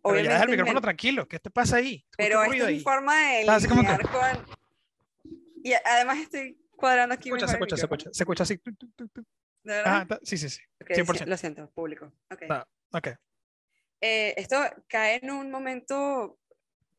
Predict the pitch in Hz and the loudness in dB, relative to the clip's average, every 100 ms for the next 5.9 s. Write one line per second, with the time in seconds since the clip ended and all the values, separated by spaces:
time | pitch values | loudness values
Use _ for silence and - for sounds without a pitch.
0 | _ 190 190 190 - 254 285 311 311 320 | _ -8 -6 -6 -2 -2 0 -2 0 0
1 | 285 247 190 - 156 - _ _ _ 190 | -2 -6 -6 -8 -14 -20 _ _ _ -6
2 | 180 202 208 220 208 202 175 190 208 285 | -6 -6 -6 -8 -8 -10 -4 -2 -2 -2
3 | 359 392 370 381 - 185 202 202 233 160 | 2 2 2 -2 -2 -2 -4 -6 -8 -8
4 | 165 165 175 180 233 262 269 294 202 170 | -8 -4 -6 -4 -6 -4 -4 -4 -8 -6
5 | 196 208 254 - 254 247 277 240 175 | -6 -6 -8 -6 -6 -4 -4 -4 -4